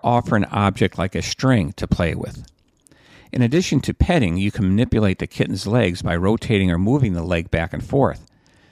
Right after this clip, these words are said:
This is similar to physical therapy. This helps a kitten trust you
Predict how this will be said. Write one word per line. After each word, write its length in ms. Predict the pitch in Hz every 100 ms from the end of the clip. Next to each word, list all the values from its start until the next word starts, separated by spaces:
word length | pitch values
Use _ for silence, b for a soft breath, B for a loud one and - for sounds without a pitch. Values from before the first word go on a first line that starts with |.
| b b b
This 160 | 147 -
is 80 |
similar 320 | - 107 104 90
to 160 | -
physical 380 | - 95 - 76
therapy. 560 | - 113 104 - - - b b b b b
This 180 | 160 165
helps 260 | 175 151 156
a 80 |
kitten 260 | 117 - -
trust 440 | - - 175 -
you 200 | - -